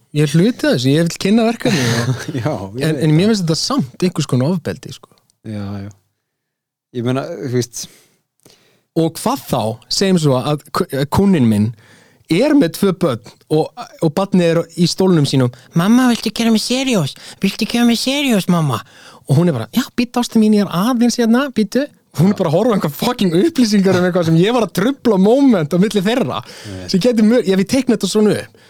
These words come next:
Speaker 2: Já.
Speaker 1: Og það, meðal skjátími fólks og fullorðið fólk er bara þrír, fjórir tímar á dag í
Speaker 2: Já.
Speaker 1: símanum. Þetta er bara gútterað. Það eru fjórir tímar á upplýsingum,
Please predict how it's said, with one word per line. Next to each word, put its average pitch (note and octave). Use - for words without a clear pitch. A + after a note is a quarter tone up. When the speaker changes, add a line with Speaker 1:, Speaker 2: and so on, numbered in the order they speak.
Speaker 2:
Já. A#2+
Speaker 1:
Og E3
það, D#3+
meðal A#3
skjátími G#3+
fólks -
og D#3+
fullorðið A3
fólk A2
er D3+
bara D#3
þrír, F3
fjórir A#3
tímar B3
á F#3+
dag C4+
í -
Speaker 2:
Já. D3
Speaker 1:
símanum. F3+
Þetta -
er G#3
bara F#3+
gútterað. B3
Það F3
eru F#3
fjórir A#3
tímar C3+
á -
upplýsingum, F3+